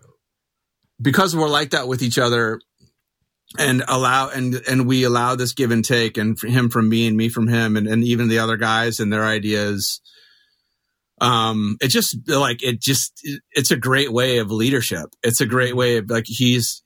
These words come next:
he's sort of allowing himself to, like, remove himself and, and, and, and we can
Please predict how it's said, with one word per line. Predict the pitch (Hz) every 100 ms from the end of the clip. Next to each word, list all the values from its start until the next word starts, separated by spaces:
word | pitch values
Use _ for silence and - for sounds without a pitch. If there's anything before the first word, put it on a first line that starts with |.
| _
he's | 113 127 131 113
sort | - - 135 123
of | 113 95 80 _ _ _ _ _ -
allowing | 107 113 120 123 120
himself | 120 113 120 117
to, | - 117
like, | 110 104 - 104
remove | 107 110 120 123
himself | 117 110 113 107 -
and, | 110 101 101
and, | 107 104 101 -
and, | 107 101 98 98 - _ _ -
and | 101 101 98 101
we | 107 113
can | 120 107 101 98